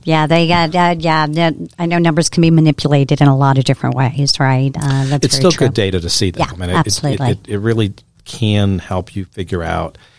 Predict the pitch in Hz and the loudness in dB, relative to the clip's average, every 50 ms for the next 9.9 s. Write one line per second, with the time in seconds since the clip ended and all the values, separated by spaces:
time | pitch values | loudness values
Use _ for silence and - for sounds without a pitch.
0 | _ _ _ _ - - 110 117 107 95 - - 104 - - 98 - - 98 90 | _ _ _ _ -6 -4 -2 -2 -2 -2 -4 -6 -10 -10 -10 -14 -10 -8 -6 -6
1 | 87 87 87 101 104 - - 151 185 196 - 110 95 85 - 107 98 101 131 - | -4 -4 -4 -4 -4 -2 -2 -2 -2 0 0 -2 -2 -2 -2 -2 -2 -2 -2 -2
2 | - 95 90 - - - 95 - - - 95 87 87 82 76 95 90 85 80 80 | -2 -4 -4 -4 -4 -4 -4 -4 -4 -4 -2 -2 -4 -4 -6 -6 -6 -6 -6 -8
3 | - - - - - - _ _ _ _ _ _ _ _ _ _ _ _ _ _ | -8 -10 -12 -14 -18 -20 _ _ _ _ _ _ _ _ _ _ _ _ _ _
4 | _ _ - - 82 82 82 85 87 90 95 101 104 104 98 101 95 92 92 90 | _ _ -20 -20 -20 -20 -20 -18 -10 -4 -2 0 0 2 2 2 0 0 -2 -2
5 | 90 87 87 90 85 82 85 - - 104 104 101 98 - _ _ _ - 95 95 | -4 -4 -6 -6 -8 -10 -10 -6 -4 -4 -4 -4 -6 -10 _ _ _ -8 -4 -2
6 | 101 98 101 95 95 95 95 92 95 95 92 90 87 85 87 87 90 95 90 - | 0 0 0 0 0 0 0 -2 -2 -2 -4 -4 -4 -6 -6 -4 -4 -6 -6 -6
7 | - 85 - - 98 92 - - - - - - - - 90 82 - - - 85 | -8 -6 -4 -2 -4 -4 -6 -8 -12 -10 -8 -8 -6 -6 -6 -6 -8 -8 -8 -6
8 | 85 90 95 113 - - _ _ _ _ _ _ _ _ _ _ _ _ _ _ | -6 -6 -6 -6 -8 -16 _ _ _ _ _ _ _ _ _ _ _ _ _ _
9 | _ _ _ _ _ - 120 143 165 156 - _ 143 131 131 165 190 | _ _ _ _ _ -20 -20 -18 -20 -20 -20 _ -20 -20 -20 -20 -20